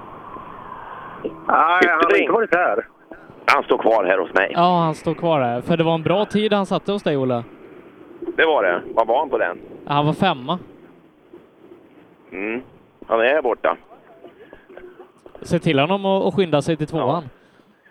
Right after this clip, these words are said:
Speaker 2: Ja, det är lite för sent för hjulen. Han står inte riktigt som de ska. Så, där, så det går inte att åka något fort. Men femma var det hit, men det vet du.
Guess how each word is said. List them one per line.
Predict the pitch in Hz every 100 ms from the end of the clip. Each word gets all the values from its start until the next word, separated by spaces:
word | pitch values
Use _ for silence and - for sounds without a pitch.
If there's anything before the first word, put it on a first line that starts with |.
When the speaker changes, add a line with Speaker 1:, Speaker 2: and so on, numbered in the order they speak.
| _ _
Speaker 2:
Ja, | 120 117 131
det | 127 123
är |
lite | 131 131 123
för | 127
sent | - 123 101
för |
hjulen. | 117 135 147 110
Han | 98
står | 104 98
inte | 98
riktigt | 95 95 92
som | 98
de | 92
ska. | - 85 85 -
Så, | -
där, | 90
så | 85 95
det |
går | 107
inte | 98 101
att |
åka | - 104
något | 98
fort. | 98 95
Men | 123
femma | - 135 123 160
var | 139
det | 120
hit, | 123 135 -
men | 113
det |
vet | 110 113 -
du. | -